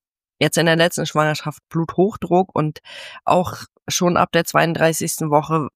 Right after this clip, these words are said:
wirklich regelmäßig Wehen, so dass ich gedacht habe, okay, es geht jetzt los und wirklich, also krasse Wehen,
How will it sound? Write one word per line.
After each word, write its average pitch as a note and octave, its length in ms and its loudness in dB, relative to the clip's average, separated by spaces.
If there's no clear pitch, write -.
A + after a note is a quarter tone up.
wirklich D#3 460 -4
regelmäßig F#3 760 2
Wehen, F3+ 360 2
so E3+ 140 0
dass E3 180 2
ich E3 120 -4
gedacht D#3+ 260 0
habe, D#3 140 -2
okay, E3 160 -6
es D3+ 140 -8
geht - 160 -8
jetzt D#3 220 -6
los D3+ 340 -2
und D3+ 280 -6
wirklich, D3+ 540 -4
also C#3+ 240 0
krasse G3 440 -2
Wehen, G#3+ 320 0